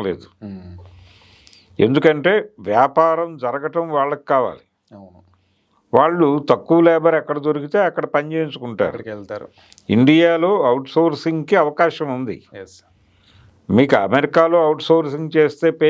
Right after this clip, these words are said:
Speaker 1: చేసేదానికి, ఇక్కడ పే చేసేదానికి చాలా తేడా ఉంటుంది.
Speaker 2: అవును.
Speaker 1: అందుకని మేము దాన్నే ఎంచుకుంటాం, నువ్వు అతిగా స్ట్రెస్ చేయకు దాన్ని అని కంట్రోల్ చేసిన తర్వాత మళ్ళీ ట్యూన్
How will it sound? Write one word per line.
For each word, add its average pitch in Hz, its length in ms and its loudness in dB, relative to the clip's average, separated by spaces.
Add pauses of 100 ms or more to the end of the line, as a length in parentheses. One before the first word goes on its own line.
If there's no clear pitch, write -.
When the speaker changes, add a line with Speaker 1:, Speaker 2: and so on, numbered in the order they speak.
(120)
Speaker 1:
చేసేదానికి, 151 600 0
ఇక్కడ 147 240 -4 (100)
పే 156 60 2 (140)
చేసేదానికి 147 560 -2 (100)
చాలా 147 180 2
తేడా 156 340 0 (100)
ఉంటుంది. 107 240 -16
Speaker 2:
అవును. 101 160 -20 (400)
Speaker 1:
అందుకని 143 420 2 (240)
మేము 143 360 0
దాన్నే 143 340 0 (120)
ఎంచుకుంటాం, 143 540 -2
నువ్వు 139 200 -2
అతిగా 151 400 0
స్ట్రెస్ - 580 -6
చేయకు 147 240 -2
దాన్ని 123 460 0 (1080)
అని 135 140 2
కంట్రోల్ 143 520 4
చేసిన 143 320 2
తర్వాత 143 320 2 (120)
మళ్ళీ 151 200 2 (140)
ట్యూన్ 160 240 0